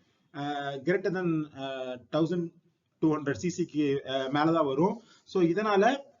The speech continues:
இந்த, அ, கார்களோட விலை அப்படிங்கிறது வந்து இன்க்ரீஸ் ஆகும் அப்படின்னு எதிர்பார்க்கப்படுது. So இதெல்லாம் தான் across sectors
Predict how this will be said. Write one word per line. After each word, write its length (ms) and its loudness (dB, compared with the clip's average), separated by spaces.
இந்த, 240 2
அ, 320 -2
கார்களோட 640 2
விலை 200 2
அப்படிங்கிறது 460 -2
வந்து 200 -8
இன்க்ரீஸ் 400 -4
ஆகும் 300 -4
அப்படின்னு 80 -12
எதிர்பார்க்கப்படுது. 840 -6
So 180 -2
இதெல்லாம் 380 0
தான் 240 0
across 400 -4
sectors 340 -4